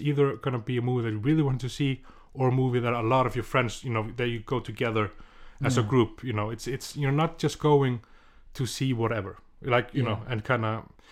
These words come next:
Speaker 1: so, yeah, that's kinda, and also, like, because we have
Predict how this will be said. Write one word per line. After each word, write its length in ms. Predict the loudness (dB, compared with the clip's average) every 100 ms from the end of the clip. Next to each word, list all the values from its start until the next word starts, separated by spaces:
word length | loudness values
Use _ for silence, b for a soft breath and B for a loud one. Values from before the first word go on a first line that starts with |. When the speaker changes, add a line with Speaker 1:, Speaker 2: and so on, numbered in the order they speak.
| B B
Speaker 1:
so, 340 | -2 2 2
yeah, 180 | 0 -4
that's 240 | -4 -6 -4
kinda, 200 | -2 2
and 100 | 4
also, 240 | 4 2
like, 400 | 0 0 -8 -12
because 480 | -8 -6 -2 -2 0
we 100 | -2
have 380 | 0 -2 -4